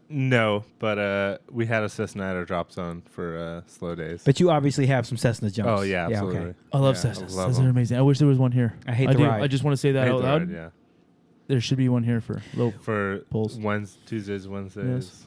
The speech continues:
Speaker 2: We actually, once upon a time, had a one eighty-two at the drop zone
Speaker 1: Yeah.
Speaker 2: that was for the slow day jumpings.
Speaker 3: Yeah.
Speaker 2: Uh, I actually have done probably a couple hundred skydives from a Cessna one eighty-two at this drop zone,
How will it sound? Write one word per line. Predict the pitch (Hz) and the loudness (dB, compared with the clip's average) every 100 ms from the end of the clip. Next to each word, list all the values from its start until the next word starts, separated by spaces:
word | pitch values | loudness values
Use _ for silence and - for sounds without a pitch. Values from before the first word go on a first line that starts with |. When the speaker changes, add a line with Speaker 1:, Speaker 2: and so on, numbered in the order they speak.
| 139 | 2
Speaker 2:
We | 135 170 | 4 4
actually, | 180 202 202 | 0 -4 -2
once | 156 156 175 | -2 -2 -2
upon | 185 160 | -2 -2
a | |
time, | 147 156 139 | -2 -2 0
had | 135 117 | -2 0
a | 113 110 | -2 -2
one | 120 120 | -2 0
eighty-two | 147 156 127 | 0 -2 -2
at | 127 | -4
the | 135 | -4
drop | 117 101 | -4 -6
zone | - 107 117 98 | -8 -10 -10 -8
Speaker 1:
Yeah. | 92 | -6
Speaker 2:
that | 117 | -4
was | 123 113 | -4 -6
for | 120 117 | -6 -6
the | 107 | -6
slow | - 123 | -6 -4
day | 135 | -2
jumpings. | 127 110 104 120 139 - 131 | -2 -4 -4 -6 -8 -16 -20
Speaker 3:
Yeah. | 131 - - - | -20 -20 -20 -6
Speaker 2:
Uh, | 117 120 113 - | 0 0 0 -2
I | 147 | 0
actually | 180 139 - 127 | 0 -2 -4 -4
have | 117 107 | -4 -4
done | 113 110 104 101 92 - - | -6 -6 -8 -10 -14 -20 -16
probably | - 120 135 147 143 | -6 -2 -2 -2 -2
a | 117 | -2
couple | 127 127 127 | -4 -6 -4
hundred | 131 127 - | -4 -4 -10
skydives | - 113 113 113 107 107 101 - | -12 -8 -6 -6 -6 -8 -10 -10
from | 120 110 107 | -6 -6 -6
a | 107 110 | -8 -8
Cessna | - 117 123 | -8 -8 -6
one | 117 | -4
eighty-two | 110 107 120 | -4 -6 -8
at | 107 - | -10 -6
this | 127 151 - | -2 -2 -2
drop | 127 113 - | -2 -2 -4
zone, | 110 107 | -4 -6